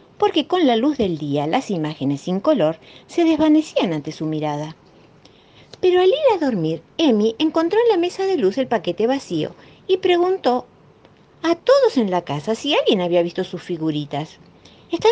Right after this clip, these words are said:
en tu dormitorio", contestó el papá. "¿No las ves?". "No", respondió Emi. "Bueno, entonces vas a tener que pedir ayuda para verlas". "¿A quién?". "A la oscuridad", concluyó el papá.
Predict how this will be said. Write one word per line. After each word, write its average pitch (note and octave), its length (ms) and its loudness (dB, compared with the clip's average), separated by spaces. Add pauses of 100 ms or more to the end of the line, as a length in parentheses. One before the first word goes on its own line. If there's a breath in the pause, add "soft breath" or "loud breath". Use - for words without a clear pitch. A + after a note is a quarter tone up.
(140)
en C5 60 4
tu G#4 100 4
dormitorio", B3+ 840 2 (240)
contestó E3+ 360 -4
el D3+ 60 -6
papá. D#3 420 -6 (540)
"¿No D4+ 80 4 (100)
las C#4 80 -2
ves?". C#4 400 2 (800)
"No", A4+ 380 4 (520)
respondió B3+ 560 4
Emi. A#3 400 2 (320 soft breath)
"Bueno, F#3+ 320 2
entonces G3+ 320 -4
vas A#3 140 -2
a A3+ 80 -2
tener F#3+ 280 -4
que A3 100 2
pedir F3+ 280 0
ayuda F3 380 -2
para D#3 220 -2
verlas". D#3 500 -6 (800)
"¿A D#5+ 180 0
quién?". D#3+ 420 0 (680 loud breath)
"A F#4+ 100 6
la F4 140 6
oscuridad", F4 720 2 (320)
concluyó F#3+ 440 0
el F3 120 2
papá. E3+ 420 -2